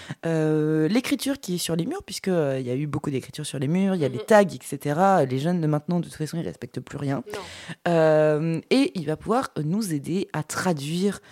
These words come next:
Speaker 1: euh, tout cet environnement, euh, qui est autour de nous.
Speaker 2: Exactement. Donc, ouais, ça, en fait, on va, on, donc on a notre petit compagnon de voyage désormais qui, euh, bah, euh,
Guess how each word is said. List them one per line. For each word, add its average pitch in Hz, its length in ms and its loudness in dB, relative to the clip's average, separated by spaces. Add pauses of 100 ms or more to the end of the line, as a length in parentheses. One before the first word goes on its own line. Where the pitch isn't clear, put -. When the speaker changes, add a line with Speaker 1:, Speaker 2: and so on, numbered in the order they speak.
(280)
Speaker 1:
euh, 131 160 -2
tout 220 120 -4
cet 175 220 0
environnement, 180 680 4 (440)
euh, 120 80 -12
qui 151 180 -2
est 165 60 4
autour 175 240 0
de 135 80 -2
nous. 101 120 -8 (500)
Speaker 2:
Exactement. 208 640 -4
Donc, 185 160 -12
ouais, 202 120 -6
ça, 226 140 -12
en 202 60 -10
fait, 233 160 -6
on 208 140 -10
va, 262 420 -2
on, 214 140 -12
donc 196 180 -14
on 208 100 -8
a 262 80 -4
notre 254 200 -4
petit 226 260 -12
compagnon 208 400 -10
de 208 60 -14
voyage 185 420 -14
désormais 180 440 -12
qui, 247 440 -12
euh, 180 300 -10
bah, 180 220 -12
euh, 170 260 -14